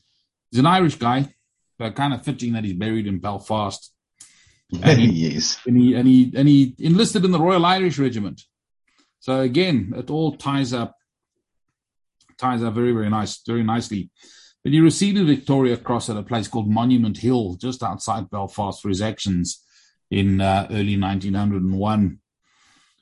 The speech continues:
Speaker 1: when he was manning a machine gun post when the Boers attacked. And eventually the, the place was about to get overrun, but he stuck around long enough to actually disable the machine gun that the Boers couldn't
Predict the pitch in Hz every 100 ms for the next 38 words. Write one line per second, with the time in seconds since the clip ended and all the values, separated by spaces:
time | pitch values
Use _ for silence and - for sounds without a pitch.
0 | _ 107 101 104 113 117 104 87 - 120
1 | 120 135 127 117 104 - 139 117 110 104
2 | 104 95 110 104 90 123 120 95 101 85
3 | - - _ _ _ _ - 113 107 110
4 | - - _ _ _ _ _ _ 117 131
5 | 165 - 131 113 107 85 76 98 92 107
6 | - 131 123 104 95 117 117 104 107 107
7 | 98 101 110 101 98 104 - - 139 -
8 | 117 131 123 107 123 120 113 98 - 110
9 | 107 113 90 113 - 117 113 107 107 95
10 | 127 123 101 90 _ _ _ _ _ _
11 | _ _ - 104 101 107 95 131 123 98
12 | 120